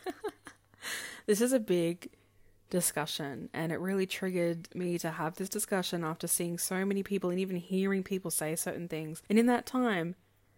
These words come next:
I could have really said everything that I've said, a lot of the things that I've said in this podcast, but you just, you can tell that people are not ready to hear it, or they don't want to hear it at all. Said they're so stuck in this bubble of labels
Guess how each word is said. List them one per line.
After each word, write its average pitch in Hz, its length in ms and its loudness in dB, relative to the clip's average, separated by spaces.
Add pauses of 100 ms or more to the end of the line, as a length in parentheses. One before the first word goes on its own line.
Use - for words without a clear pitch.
(160)
I 202 60 2
could 254 160 6
have 233 80 6
really 247 220 6
said 226 200 4
everything 190 340 2
that 175 100 2
I've 160 180 2
said, 151 280 0
a 156 40 -2
lot 180 160 2
of 180 60 -4
the 175 100 -4
things 165 180 0
that 156 80 -2
I've 151 80 -4
said 160 140 -6
in 165 80 -8
this 151 100 -8
podcast, - 580 -10
but - 180 -14 (1600)
you 175 220 -2
just, 196 240 2
you 196 120 -2
can 196 200 0
tell 233 360 2
that 226 140 2
people 190 320 -2
are 170 40 0
not 156 260 -2
ready 151 240 -4
to 147 80 -8
hear 147 300 -6
it, - 120 -6
or 175 80 0
they 170 100 2
don't 202 300 2
want 190 140 0
to 180 40 2
hear 170 260 0
it 165 80 -2
at 165 100 -2
all. 139 320 -4 (260)
Said 156 240 2
they're 160 140 -2
so 190 240 0
stuck - 560 4
in 185 160 0
this 175 260 4
bubble 208 480 4
of 180 160 0
labels 170 720 0